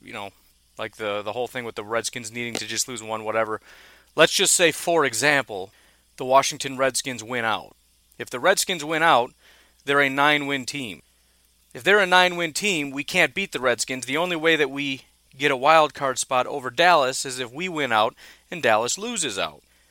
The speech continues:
Again, point zero zero zero one percent chance any of this happens. Washington isn't gonna win out,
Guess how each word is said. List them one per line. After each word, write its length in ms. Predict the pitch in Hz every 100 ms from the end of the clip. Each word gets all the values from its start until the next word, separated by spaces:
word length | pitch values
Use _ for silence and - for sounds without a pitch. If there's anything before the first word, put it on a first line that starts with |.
| _ _ 151
Again, 260 | 147 95
point 300 | - 196 175
zero 280 | 160 247 226
zero 280 | 170 196 175
zero 260 | 170 175
one 240 | 151 165 151
percent 300 | 147 160 139
chance 300 | 160 143 -
any 160 | 156 147
of 60 |
this 140 | 131 -
happens. 360 | 131 113 92
Washington 480 | 95 131 139 143 147
isn't 200 | 143 135
gonna 120 | 135
win 220 | 127 127 113
out, 200 | 113